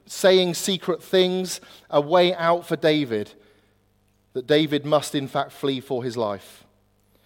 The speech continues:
While some friendships in our lives, and many of us will have these type of friendships, remain casual or superficial, the friendship described here is as deep and meaningful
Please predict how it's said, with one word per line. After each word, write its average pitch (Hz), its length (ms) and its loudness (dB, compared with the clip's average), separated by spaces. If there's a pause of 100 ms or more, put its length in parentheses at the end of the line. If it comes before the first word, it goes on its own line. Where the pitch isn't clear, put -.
(300)
While 190 220 2
some 214 260 4
friendships 180 840 0
in 151 200 -4
our 143 140 4
lives, 143 360 2
and 139 120 -6
many 175 180 0
of 160 80 -2
us 147 160 0
will 143 120 -6
have 156 200 -2
these 151 180 -6
type 151 240 -2
of 147 80 -12
friendships, 135 680 -4 (580)
remain 147 460 2
casual 151 920 0
or 120 220 2 (120)
superficial, 156 1080 -2 (480)
the 143 80 -2
friendship 202 960 0
described 170 680 0
here 123 440 -4 (600)
is 151 240 0
as 143 220 -2
deep 175 420 -2
and 156 220 -6
meaningful 120 760 -6